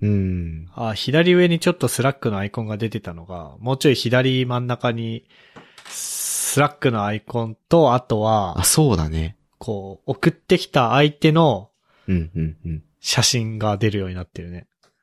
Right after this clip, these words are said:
Speaker 1: へえ。あ、これめちゃめちゃいいね。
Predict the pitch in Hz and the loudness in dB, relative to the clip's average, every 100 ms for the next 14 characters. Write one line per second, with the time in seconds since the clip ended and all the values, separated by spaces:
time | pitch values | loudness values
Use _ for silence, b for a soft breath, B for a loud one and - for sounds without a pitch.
0 | _ _ _ _ 107 110 110 110 110 107 | _ _ _ _ -2 0 0 0 0 -2
1 | 101 _ _ - 80 - 117 147 117 120 | -6 _ _ -6 -6 -2 -2 0 0 0
2 | 147 143 143 147 117 82 - | 2 0 0 -2 -2 -6 -10